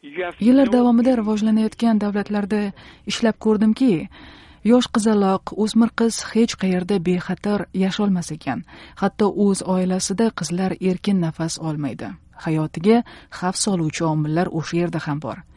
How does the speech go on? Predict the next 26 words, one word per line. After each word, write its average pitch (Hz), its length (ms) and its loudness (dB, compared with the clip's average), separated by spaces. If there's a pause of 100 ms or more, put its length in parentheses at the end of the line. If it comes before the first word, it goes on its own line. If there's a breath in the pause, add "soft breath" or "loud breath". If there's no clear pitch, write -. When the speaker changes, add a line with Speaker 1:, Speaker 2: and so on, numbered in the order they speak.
(180 soft breath)
Speaker 2:
Ko'chada 202 400 4
ularni 190 420 4
poylovchilar 151 540 -4
ko'p. - 240 -12 (460 loud breath)
Maktabda 180 380 -2 (100)
qizlar 220 340 2
behurmat 208 480 2
qilinsa, 190 380 2 (500 loud breath)
ular 233 240 4
uchun 233 240 4
alohida 214 400 0 (120)
hojatxonalar 190 720 0
bo'lmasa, 196 480 2 (500 loud breath)
oyoq 185 280 2
osti - 240 -8
qilishlar, 170 440 -4 (140)
zo'rlashlarga 185 680 0
joy 175 120 0 (120)
ochiladi, 185 440 -2
deydi 143 260 -6
doktor. - 300 -12
Speaker 1:
There 117 160 -16
is, 107 80 -20 (400)
there 113 220 2
is 101 100 -16
no 139 140 0